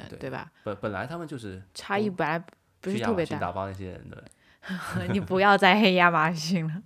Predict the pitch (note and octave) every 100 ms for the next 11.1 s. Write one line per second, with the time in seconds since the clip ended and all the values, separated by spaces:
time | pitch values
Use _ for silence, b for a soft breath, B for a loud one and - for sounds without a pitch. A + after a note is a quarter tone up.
0 | - E4 F4+ - F#3+ F3+ F3+ - A#3+ B
1 | B B B F#3 D#3 D3 D#3+ - F3+ F3
2 | D#3 D3+ D#3 D#3+ E3 D#3+ C#3+ C#3+ D#3 E3
3 | - _ - F3 F#2+ F2+ B2 B2 A#2+ G2+
4 | F#2+ - F#2+ G2+ B B B - C#3 -
5 | - F3+ C3+ C3 A2+ G#2 - _ _ _
6 | _ _ _ - C3+ C3 A2+ G2+ G#2 G#2
7 | - A#2+ A2+ G2+ G2+ - B2+ _ _ _
8 | _ _ _ _ _ _ _ _ _ _
9 | B2 - A#2+ A2 _ _ _ _ _ -
10 | G2+ G2+ A2+ - A#2 F#2+ - G2+ - G#2
11 | G#2